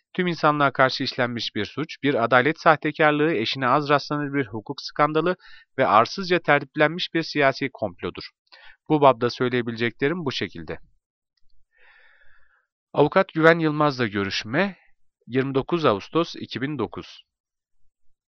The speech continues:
Cezayir Devlet Başkanı dostum Abdülaziz Bouteflika.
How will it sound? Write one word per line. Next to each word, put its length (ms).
Cezayir 500
Devlet 320
Başkanı 440
dostum 420
Abdülaziz 760
Bouteflika. 680